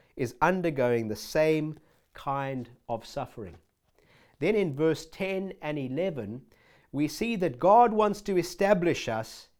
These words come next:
and strengthen us. It reads, "And the God of all grace,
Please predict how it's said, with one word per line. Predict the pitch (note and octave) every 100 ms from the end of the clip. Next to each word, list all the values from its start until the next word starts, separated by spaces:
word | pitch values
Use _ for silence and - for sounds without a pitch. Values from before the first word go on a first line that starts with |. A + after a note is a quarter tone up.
| _ -
and | D3+ D#3 D3+ D3 C#3 - _ _
strengthen | - - - D#3+ C3+ - A#2
us. | F#2 - - - _ _ _ _ _ _ _
It | - B2+
reads, | B2+ D3 A#2 F2+ - - _ _ _ _ _ _ _ -
"And | C#3+
the | C#3
God | D3 F#3+ G3
of | F#3
all | G3
grace, | F#3 D#3 E3+ A#2 - -